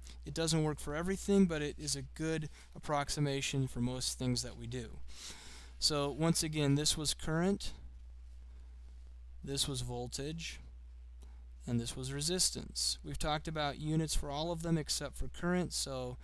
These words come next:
the unit for current was the ampere, which we usually call amps, and capital A, uh, was what we did for that.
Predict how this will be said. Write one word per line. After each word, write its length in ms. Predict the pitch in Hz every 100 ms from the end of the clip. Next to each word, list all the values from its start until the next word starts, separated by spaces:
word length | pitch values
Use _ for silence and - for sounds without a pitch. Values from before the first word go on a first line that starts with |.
| - - - -
the 60 | 131
unit 340 | 127 147 135
for 140 | - 135
current 480 | - 160 160 151
was 460 | - 139 135 135 131
the 420 | 123 120 123 123 - - - - - -
ampere, 600 | 147 156 - 180 185 185
which 260 | 160 -
we 80 | 135
usually 460 | 135 143 143 139 131 -
call 300 | 135 127 127
amps, 580 | 143 160 170 - - - - - - -
and 280 | 135 123 120
capital 480 | - 135 - 131 -
A, 440 | 139 120 113 113 120 - - - - - - - - -
uh, 140 | 120
was 240 | 120 120 120
what 140 | 120
we 60 | 120
did 160 | 117
for 140 | 113 -
that. 280 | 117 117